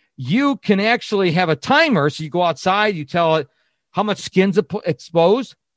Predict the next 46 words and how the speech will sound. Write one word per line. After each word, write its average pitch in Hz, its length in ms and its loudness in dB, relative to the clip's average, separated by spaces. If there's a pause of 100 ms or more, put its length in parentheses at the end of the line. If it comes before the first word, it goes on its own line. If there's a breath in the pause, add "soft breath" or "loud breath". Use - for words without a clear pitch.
Like, 143 160 -4
I'm 165 120 0
a 175 60 2
man, 170 340 0
so 160 120 0
I 147 80 4
usually 165 280 -2
go 165 200 2
out 160 220 2
in 147 60 -10
my 135 120 -2
bare 135 260 -2
feet. 151 340 -4
I 127 120 -4
just 135 220 -8
have 151 120 -2
my 180 80 -4
shorts 147 360 -2
on. 143 220 0
It's 117 180 -12
like 120 160 -8
seventy 135 260 -4
percent. 147 500 -4 (360 soft breath)
And 185 120 0
it'll 196 200 2
actually 254 380 -2
calculate 220 500 0
how 175 80 2
much 190 280 -4
vitamin 175 400 0
D 170 100 -4
you're 262 120 -4
getting. 127 340 -8 (580)
And 180 100 -4
it's 185 140 0
all 254 160 4
natural. 269 520 0 (580)
So - 120 -10
you're 135 80 -4
not 165 120 -4
taking 185 240 -2
a 185 60 0
drug. 160 400 0
So 151 200 -8
going 170 300 -2
outside. 175 440 0